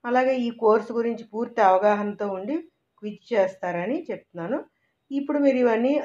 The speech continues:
నవంబర్ ఫస్ట్ తర్వాత డౌన్లోడ్ చేసుకుంటే మీ ప్రొఫైల్‌లోనే మీకు కనబడతాయి. ఈ కోర్సులు మీరు చక్కగా పూర్తి చేయొచ్చు.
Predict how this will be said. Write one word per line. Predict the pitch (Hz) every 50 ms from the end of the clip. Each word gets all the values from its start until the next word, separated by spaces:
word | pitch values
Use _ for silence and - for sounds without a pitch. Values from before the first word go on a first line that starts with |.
| -
నవంబర్ | 220 208 208 214 226 240 240 240
ఫస్ట్ | 226 214 - _
తర్వాత | - 220 214 - 202
డౌన్లోడ్ | 196 180 185 185 202 208 208 214 -
చేసుకుంటే | - 208 208 208 - - 214 214 214 339 - - _ _ _ _ _ _ _ -
మీ | 294 294
ప్రొఫైల్‌లోనే | 294 254 233 214 208 220 240 240 240 240 240 240 233 247 320 403
మీకు | 392 349 - -
కనబడతాయి. | 208 185 180 180 175 165 156 - - - - _ _ _ _
ఈ | - 226
కోర్సులు | - 233 226 226 220 220 240 226 220
మీరు | 220 214 214 220 320 427 - _ _ _ _ _ _ _ _ _
చక్కగా | 226 196 190 208 202 196
పూర్తి | 202 202 180 170 -
చేయొచ్చు. | 165 156 156 - 185